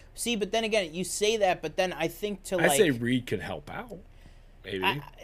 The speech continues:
Speaker 1: then I think to, like, Infinity War. And Infinity War opens with, like, Heimdall and Loki sacrificing themselves, and then
Speaker 2: Mm.
Speaker 1: Hulk is immediately thrown by Heimdall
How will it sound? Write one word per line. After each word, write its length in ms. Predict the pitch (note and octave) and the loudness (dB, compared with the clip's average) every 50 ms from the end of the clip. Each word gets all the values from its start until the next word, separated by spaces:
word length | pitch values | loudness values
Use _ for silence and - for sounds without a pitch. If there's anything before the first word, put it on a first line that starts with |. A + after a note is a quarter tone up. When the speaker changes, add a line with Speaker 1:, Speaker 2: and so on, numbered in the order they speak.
| - - D#3+ | -20 -12 -6
Speaker 1:
then 200 | F#3 A#3+ B3+ C#4+ | -2 0 2 2
I 120 | D4 C4 | 2 2
think 440 | - - - B3+ C4 C#4 - - - | 0 -2 -4 -2 -2 -4 -6 -10 -12
to, 460 | - - B3 A3+ A3 G#3+ G3+ F#3 E3 - | -6 -2 2 2 4 4 2 2 0 -2
like, 520 | E3 F3+ F3+ F3 E3 E3 D3+ - - - - - - - - - | -2 0 0 2 2 0 -2 -6 -12 -20 -20 -20 -20 -20 -16 -8
Infinity 640 | - F3 E3 - - - - A3 A3+ A3+ G3 D#3+ C#3+ | -4 -4 -4 -4 -4 -6 -4 -4 -2 0 0 0 -2
War. 420 | C3 B2 A#2+ A#2 A#2 A#2+ A#2+ A#2 - - - - - | -2 -4 -6 -6 -6 -6 -6 -8 -10 -14 -20 -14 -10
And 100 | E3+ F#3+ | -6 -6
Infinity 420 | - G3 - - B3 C4+ B3 A#3 | -6 -4 -4 -4 -2 -2 -2 -2
War 300 | A3+ G#3+ G3+ F#3+ E3 - - - - - | 0 0 0 0 0 -2 -6 -12 -14 -6
opens 600 | - E3+ G3+ A3+ - - F#3 E3 D#3 C#3+ C3+ D3+ | 0 2 2 2 2 0 0 0 0 -2 -4 -4
with, 240 | C#3 D3+ D3+ C#3 - D#3 | -2 -2 -2 -2 -2 -2
like, 440 | D3 C#3 C3 C3 C3 - - - - - - - - - | 0 0 0 -2 -4 -12 -18 -20 -20 -20 -20 -20 -18 -14
Heimdall 960 | - - - F3+ F3+ F#3+ G#3+ G#3+ G#3+ G#3 F#3 G3 F#3+ F#3+ F#3 F#3 F#3 F3+ | -12 -6 0 2 4 4 4 4 4 2 4 4 6 6 6 6 4 4
and 220 | E3 D3 C#3 C#3 C#3 | 2 0 -2 -2 0
Loki 380 | C#3 D3+ E3+ E3+ - F#3 D#3+ C#3 | 2 2 2 2 0 -2 -4 -2
sacrificing 840 | - - D3+ C#3 D#3 D#3 - E3 C#3+ - D#3 D3+ D3 - D#3 D3 | -2 -2 0 0 0 0 -2 -4 -2 0 0 0 0 -2 -6 -8
themselves, 600 | C#3+ C#3 C#3 - - D3+ C#3+ C#3+ C#3 C3+ C#3 - - | -8 -8 -8 -6 -2 0 2 2 2 0 -2 -4 -6
and 160 | - C#3+ C#3 C3+ | -4 -4 -2 -2
then 120 | C3+ C3+ | -4 -6
Speaker 2:
Mm. 180 | - - - - - - - - - - | -8 -10 -16 -16 -20 -20 -20 -20 -14 -6
Speaker 1:
Hulk 280 | - E3+ F3 F3+ F3 E3+ | 2 4 4 4 4 2
is 120 | D#3 C#3 | -2 -2
immediately 560 | D3 C#3 C#3+ D3+ D#3+ F3 E3 B2+ D3 C#3 C3 - - - - - - - | 0 0 0 0 2 2 0 0 -2 -6 -6 -8 -12 -20 -20 -20 -20 -20
thrown 640 | - - - - D#3 C#3 D3+ D#3+ E3+ F3+ F3 E3+ D#3 | -18 -14 -8 -6 -4 0 2 2 2 2 2 0 2
by 280 | C#3 D#3 D3+ D3+ D3 | 6 6 6 6 6
Heimdall 600 | C#3 C#3 D3 C#3+ D3 D3+ D3 C#3+ C#3 C3+ C3 B2+ | 4 2 0 0 0 0 0 2 2 2 2 0